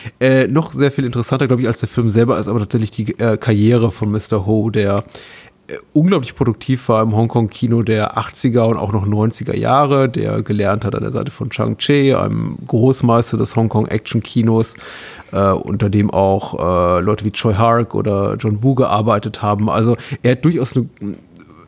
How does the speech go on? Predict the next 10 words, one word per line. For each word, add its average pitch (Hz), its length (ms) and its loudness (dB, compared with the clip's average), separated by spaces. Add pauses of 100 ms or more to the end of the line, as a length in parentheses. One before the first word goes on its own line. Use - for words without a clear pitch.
(100)
so-, 147 280 2
solide, 151 420 4
patente 139 420 -2
Schule 151 260 0
besucht, 160 600 -4
Film-, 156 360 0
Filmschaffenden-Schule, 165 1120 0 (600)
und, 131 340 2
äh, - 40 -2
hat 117 800 0